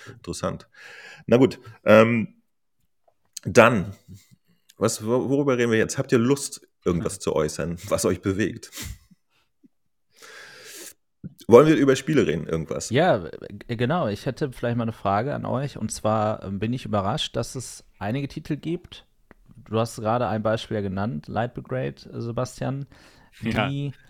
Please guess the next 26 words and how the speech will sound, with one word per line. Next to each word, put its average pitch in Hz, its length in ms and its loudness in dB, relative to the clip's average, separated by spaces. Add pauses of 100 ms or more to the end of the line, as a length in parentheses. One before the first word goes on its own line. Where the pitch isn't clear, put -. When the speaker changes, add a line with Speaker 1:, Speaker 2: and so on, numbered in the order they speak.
(300)
Speaker 3:
ähm, 113 500 0 (340)
schon 139 340 -2
besser 139 460 0
aussehen 139 420 0
müssten. 104 680 -4
Ähm, 98 440 -8
war, 95 300 -4
glaubt 104 520 -2
ihr, 139 80 2
die 110 200 0
Entwickler 117 360 -4
hatten - 140 -6
zu - 240 -14
wenig 90 280 -6
Zeit, 135 500 -4 (380)
keine 87 220 -6
Lust, 127 500 -4
<laughs> - 20 -20
kein, 98 160 -4 (240)
kein 107 220 -4
Geld, 131 300 2
keine 123 220 2
Ahnung? 120 260 -2
Also, 104 200 0
Speaker 2:
Ich 101 60 -4
glaube, - 160 -8